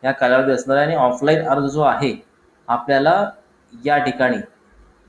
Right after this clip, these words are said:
परत जे आहे सामान्य प्रशासन विभाग, जिल्हाधिकारी कार्यालय, डीडी बिल्डिंग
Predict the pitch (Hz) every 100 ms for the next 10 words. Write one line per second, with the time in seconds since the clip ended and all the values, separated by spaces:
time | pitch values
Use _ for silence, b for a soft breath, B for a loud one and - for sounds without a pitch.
0 | _ _ _ _ - 151 151 151 170 165
1 | 123 135 151 139 127 139 135 151 156 117
2 | 120 127 143 135 120 131 127 127 120 120
3 | 110 113 135 196 - - _ - 123 127
4 | 135 127 120 160